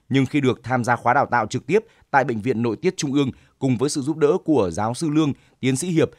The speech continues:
bác sĩ Sơn. Trong các buổi phẫu thuật thực tế trên bệnh nhân mắc tuyến giáp, tôi đã học hỏi được rất nhiều kinh nghiệm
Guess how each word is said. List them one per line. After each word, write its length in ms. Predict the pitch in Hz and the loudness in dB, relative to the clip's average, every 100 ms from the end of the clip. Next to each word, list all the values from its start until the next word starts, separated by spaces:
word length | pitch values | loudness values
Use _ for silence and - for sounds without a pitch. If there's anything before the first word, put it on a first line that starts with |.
| _ - | _ -6
bác 160 | 139 | -4
sĩ 140 | - 135 | -2 0
Sơn. 240 | 147 127 - _ _ _ | 0 0 -6 _ _ _
Trong 180 | - 131 | -4 -2
các 140 | 151 160 | -2 0
buổi 200 | 139 92 | 0 0
phẫu 120 | 147 | -2
thuật 180 | 151 123 | -2 -4
thực 160 | 107 | -4
tế 160 | 113 117 | -2 0
trên 280 | - 139 127 | 0 -2 0
bệnh 140 | 107 | 0
nhân 180 | 127 123 | 0 0
mắc 140 | 151 123 | -2 -2
tuyến 160 | 110 | -2
giáp, 200 | 131 208 - _ _ - | 0 -2 -4 _ _ -2
tôi 120 | 135 | 0
đã 100 | 151 | 2
học 140 | 151 | 0
hỏi 220 | 110 110 | 0 -2
được 200 | 92 110 - | 0 -2 -2
rất 220 | 120 147 | -6 0
nhiều 140 | 135 | 0
kinh 180 | 104 127 | 0 0
nghiệm 160 | 123 | 0